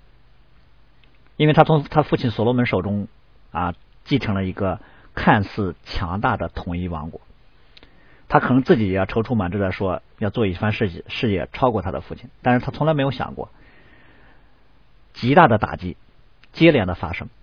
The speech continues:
他一登基，王国竟然分裂了，北方十个支派归了别人，这是他无法接受的，所以他就想用武力解决分裂的问题。可是刚到战场就被先知给拦下了，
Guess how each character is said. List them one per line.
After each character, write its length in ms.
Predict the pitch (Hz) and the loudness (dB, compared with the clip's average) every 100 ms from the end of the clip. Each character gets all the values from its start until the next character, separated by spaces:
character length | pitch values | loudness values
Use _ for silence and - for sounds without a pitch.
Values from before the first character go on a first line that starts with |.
| - - - - - - | -20 -20 -20 -20 -20 4
他 140 | 175 | 6
一 120 | 196 | 6
登 220 | 135 143 | 6 2
基， 240 | 135 139 - - - - | 0 -4 -6 -14 -20 -6
王 220 | 110 123 | 0 0
国 140 | 147 113 | 0 -2
竟 120 | 113 | -2
然 120 | 98 | -2
分 180 | 104 127 | -2 -2
裂 100 | 104 | -2
了， 80 | - - - - - - - | -4 -14 -20 -20 -20 -20 -4
北 140 | 113 | -2
方 160 | 104 143 | 2 2
十 140 | - | 2
个 100 | 135 | 0
支 100 | 117 | 0
派 140 | 123 107 | -2 -2
归 160 | 123 | 0
了 80 | 117 | -2
别 160 | 92 98 | -2 -4
人， 120 | 107 - - - - - - - - - - - - - | -4 -10 -20 -20 -20 -20 -20 -20 -20 -20 -20 -20 -20 0
这 100 | 190 | 4
是 80 | 143 | 6
他 100 | 143 | 6
无 140 | 151 | 4
法 120 | 143 | 2
接 160 | 110 147 | 2 2
受 160 | 156 110 | 2 -2
的， 120 | - | -4
所 160 | - 139 | 0 2
以 40 | |
他 100 | 143 | 4
就 120 | 139 | 2
想 280 | 131 113 78 - - - | 2 0 -2 -10 -20 -8
用 140 | 135 110 | -4 -2
武 180 | 98 113 | 0 2
力 160 | 151 | 4
解 140 | 113 90 | 2 -4
决 100 | 90 | -4
分 140 | 104 | -4
裂 100 | 95 | -4
的 80 | 85 | -4
问 160 | 85 | -6
题。 140 | 82 - - - - _ - | -10 -18 -20 -20 -20 _ -8
可 140 | 110 | -6
是 180 | - 127 | -4 0
刚 220 | - 190 | 4 6
到 100 | 156 | 6
战 160 | 160 113 | 4 2
场 120 | 85 | -2
就 100 | 101 | -4
被 80 | 104 | -2
先 200 | 123 117 | -2 -2
知 120 | 113 | -2
给 80 | 95 | -2
拦 160 | 64 | -4
下 180 | 104 87 | -2 -4
了， 120 | - | -6